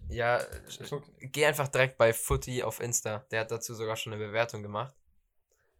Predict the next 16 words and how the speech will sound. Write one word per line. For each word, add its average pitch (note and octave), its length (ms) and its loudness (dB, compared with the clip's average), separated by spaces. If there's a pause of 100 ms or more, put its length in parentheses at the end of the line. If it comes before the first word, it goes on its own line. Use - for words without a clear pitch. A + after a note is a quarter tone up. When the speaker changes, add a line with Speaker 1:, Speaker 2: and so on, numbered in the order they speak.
(180)
Speaker 2:
Natürlich A#2+ 420 -6
hat G#2+ 140 -6
er G#2 80 -4
das. G2+ 280 -6 (140)
Speaker 1:
<laughs> - 1040 -6
Und A#2+ 180 0
Speaker 2:
Schöne E3+ 160 4
Grüße D3 300 0
an D#3 100 -2
Finn. A2+ 320 -4
Footybase. A#2+ 760 -4 (600)
Speaker 1:
Heilige C3 440 0
Scheiße, A2+ 340 -4
ist G#2 180 -8
das A2+ 200 -4
hässlich. G2 440 -12